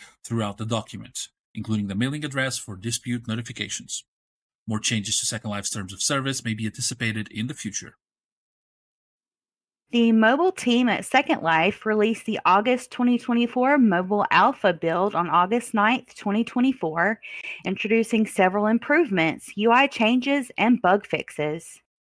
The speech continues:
Speaker 2: This update, now available for Premium and Premium Plus members, includes the ability to show group titles and wear group tags, a feature many users have welcomed. Additionally,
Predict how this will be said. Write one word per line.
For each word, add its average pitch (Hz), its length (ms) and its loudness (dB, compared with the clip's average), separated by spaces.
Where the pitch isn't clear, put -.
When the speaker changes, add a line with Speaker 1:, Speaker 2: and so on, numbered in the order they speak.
Speaker 2:
This 208 180 2
update, 247 520 4
now 190 260 6
available 202 480 4
for 208 160 -2
Premium 208 560 2
and 190 140 0
Premium 226 400 2
Plus 269 400 2
members, 170 720 0
includes 202 520 0
the 208 120 2
ability 196 480 2
to 226 140 -10
show 202 240 0
group 247 400 -2
titles 175 480 2
and 170 160 -4
wear 190 180 0
group 247 340 -4
tags, 175 580 -2
a 190 40 -4
feature 233 380 0
many 202 260 4
users 247 520 0
have 170 180 2
welcomed. 170 680 -2
Additionally, 254 880 2